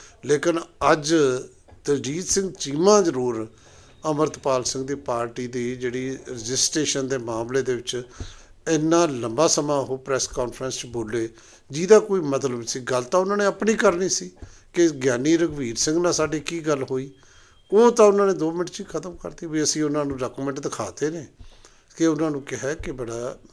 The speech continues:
ਜਿਹੜਾ ਹੈ ਇਹ ਕਾਨੂੰਨੀ ਤੌਰ 'ਤੇ ਅੜਚਨ ਹੈ, ਜਿਹੜੇ ਤੁਸੀਂ ਹੁਕਮ ਕੀਤੇ ਨੇ, ਨਹੀਂ ਤਾਂ ਉਹਨੂੰ ਅਸੀਂ ਪਾਲਣਾ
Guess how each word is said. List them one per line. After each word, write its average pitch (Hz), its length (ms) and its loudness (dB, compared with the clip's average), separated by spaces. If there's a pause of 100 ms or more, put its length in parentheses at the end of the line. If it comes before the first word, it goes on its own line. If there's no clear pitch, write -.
(220)
ਜਿਹੜਾ 123 280 -4
ਹੈ 123 380 -8
ਇਹ 123 400 -6 (500)
ਕਾਨੂੰਨੀ 143 380 2
ਤੌਰ 117 220 -4
'ਤੇ 151 240 -8 (120)
ਅੜਚਨ 113 360 -8
ਹੈ, 120 200 -6
ਜਿਹੜੇ 127 320 -2
ਤੁਸੀਂ 117 460 -10 (140)
ਹੁਕਮ 120 240 -6
ਕੀਤੇ 113 420 -12
ਨੇ, 160 140 -6
ਨਹੀਂ 139 240 -6
ਤਾਂ 139 120 -6
ਉਹਨੂੰ 110 340 -10
ਅਸੀਂ 135 180 -12
ਪਾਲਣਾ 123 500 -10